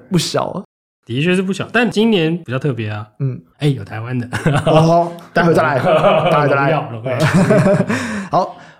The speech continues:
Speaker 1: 我们先来聊这个特斯拉减少碳化系。诶，这件事情其实蛮有趣的，因为我们在过去其实有一集专门在讲碳化系，在那一集里面我们就聊到嘛，就是车用半导体或者是所谓的功率半导体这个东西用在车用上面，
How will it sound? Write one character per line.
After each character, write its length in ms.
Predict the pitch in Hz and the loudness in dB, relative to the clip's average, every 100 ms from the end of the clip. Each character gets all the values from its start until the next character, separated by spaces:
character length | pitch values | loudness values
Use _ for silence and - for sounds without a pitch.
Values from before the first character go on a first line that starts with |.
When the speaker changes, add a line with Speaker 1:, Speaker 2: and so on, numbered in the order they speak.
| _ | _
Speaker 1:
我 60 | 156 | 0
们 100 | 175 | 2
先 120 | 277 | 2
来 180 | 214 180 | 2 2
聊 460 | 147 143 139 143 - | 2 2 2 0 -2
这 100 | 143 | 0
个 180 | 135 - | 0 0
特 180 | 190 | 0
斯 100 | 151 | 2
拉 320 | 151 131 135 139 _ _ _ | 2 2 0 -4 _ _ _
减 160 | 143 147 | 0 0
少 80 | |
碳 140 | 139 147 | 2 0
化 160 | 143 | 0
系。 160 | 127 127 - _ | -2 -6 -10 _
诶， 80 | 147 | 0
这 80 | 190 | 2
件 80 | 180 | 4
事 120 | 170 | 2
情 120 | 139 | 0
其 100 | 123 | -2
实 340 | 120 120 117 - | -4 -4 -6 -4
蛮 300 | 139 123 120 123 127 135 - | -2 -2 -2 -6 -8 -8 -2
有 160 | 143 117 | -2 0
趣 160 | 151 | 0
的， 120 | 127 - - | -2 -6 -4
因 80 | 151 | 2
为 160 | 185 175 - _ | 2 0 -10 _
我 180 | 160 147 | 0 0
们 400 | 135 139 165 185 | 0 -4 -6 -6
在 220 | - 208 160 - - | 0 0 0 -6 -8
过 180 | 269 147 | -4 -4
去 240 | - 131 | -4 -6
其 120 | 117 | -4
实 80 | 127 | -6
有 120 | 123 | -6
一 100 | - | -6
集 360 | 147 - 113 117 | -6 -8 -10 -12
专 180 | 139 160 | -6 -4
门 140 | 131 120 | -2 -2
在 120 | 143 | -4
讲 240 | 120 117 | -4 -6
碳 140 | 113 139 | -4 -2
化 160 | 143 | -2
系， 320 | 127 135 123 - _ _ | -2 -6 -8 -14 _ _
在 120 | 220 | -4
那 120 | 254 | -2
一 60 | 254 | -2
集 140 | - | -4
里 80 | 135 | -6
面 120 | 151 | -6
我 80 | 131 | -6
们 160 | 120 123 | -8 -4
就 140 | 147 | -2
聊 140 | 120 123 | -2 0
到 160 | 143 | -2
嘛， 160 | - - - | -2 -12 -14
就 100 | 120 | -6
是 260 | 127 120 - _ | -6 -6 -12 _
车 160 | - 156 | -2 2
用 100 | 151 | 2
半 80 | 147 | 0
导 140 | - | -4
体 120 | 123 - _ | -8 -14 _
或 80 | 151 | -4
者 80 | 131 | -2
是 180 | 143 131 | -2 -4
所 200 | 127 123 | -4 -4
谓 80 | 127 | -2
的 200 | 123 123 | -2 -2
功 240 | - 233 | 0 2
率 80 | 226 | 2
半 180 | 185 151 | 2 0
导 160 | 123 120 | 0 -4
体 140 | 117 | -4
这 60 | 131 | -6
个 60 | |
东 160 | 117 117 | -6 -10
西 140 | 127 | -8
用 100 | 135 | -4
在 120 | 135 | -4
车 260 | 135 - 160 | -6 0 2
用 120 | 165 | 2
上 200 | 139 131 | 0 -4
面， 180 | 127 | -6